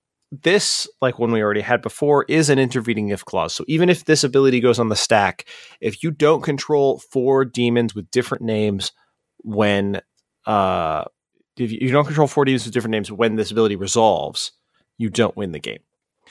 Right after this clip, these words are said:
Uh, because it happens during your upkeep, the, the, the first cute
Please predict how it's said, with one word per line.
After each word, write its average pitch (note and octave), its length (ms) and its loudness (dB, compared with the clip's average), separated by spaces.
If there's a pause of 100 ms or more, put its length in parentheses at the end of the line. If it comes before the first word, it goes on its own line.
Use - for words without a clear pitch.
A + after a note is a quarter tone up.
(460)
Uh, G2+ 360 2 (120)
because E3+ 360 0
it E3 80 0
happens D#3 380 0
during C#3 320 2
your D3+ 240 -6
upkeep, A#2+ 600 -2 (480)
the, B2 160 -6 (120)
the, A2 340 2
the A#2+ 100 0
first - 540 0
cute F3 300 0